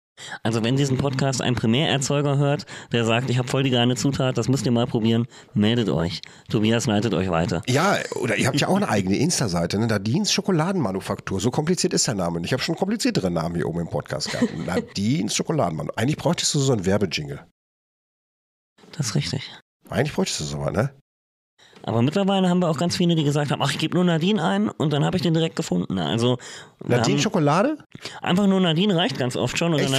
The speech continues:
Speaker 1: Nadine Bochum. Und, ähm,
Speaker 2: Guck mal.
Speaker 1: wir haben uns relativ viel Mühe gegeben, im Internet präsent zu sein, auch ohne Homepage bis jetzt. Und, äh, es klappt, irgendwie klappt's. Wir wissen nicht warum, aber
Speaker 2: Ich hab, ich hab, also weißt du, ich hab ja auch, ich hab ja, ne, hier durch das Airbrushen, ich hab damals ja so drei, vier Jahre lang Kunst nebenbei studiert.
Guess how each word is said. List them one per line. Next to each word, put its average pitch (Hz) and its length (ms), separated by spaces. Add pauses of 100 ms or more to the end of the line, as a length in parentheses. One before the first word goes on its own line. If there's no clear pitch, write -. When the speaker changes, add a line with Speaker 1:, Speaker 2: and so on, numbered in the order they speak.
(140)
Speaker 1:
Nadine 165 60
Bochum. 180 400 (380)
Und, 135 360
ähm, 123 160
Speaker 2:
Guck 131 80
mal. 123 60
Speaker 1:
wir 117 60
haben 160 120
uns 160 200
relativ 160 380
viel 156 120
Mühe 170 180
gegeben, 160 360
im 135 100
Internet 151 320
präsent 143 300
zu 175 100
sein, 160 280
auch 123 140
ohne 156 240
Homepage 170 340
bis - 160
jetzt. 175 300 (340)
Und, 127 380
äh, 113 220
es 120 140
klappt, 113 280
irgendwie 170 320
klappt's. - 340
Wir 123 140
wissen 151 160
nicht 147 140
warum, 147 340
aber 131 400 (240)
Speaker 2:
Ich - 100
hab, - 80 (460)
ich - 120
hab, 185 100 (120)
also 113 180
weißt - 120
du, 147 80
ich 120 120
hab 170 80
ja 120 60
auch, 80 140
ich - 80
hab 139 100
ja, 92 280
ne, 110 340
hier 107 200
durch 101 140
das 107 140
Airbrushen, 170 400
ich 127 80
hab 107 100
damals 98 240
ja 95 120
so 90 280
drei, 95 200
vier 95 160
Jahre 90 200
lang 90 180
Kunst - 360
nebenbei 147 300
studiert. 139 400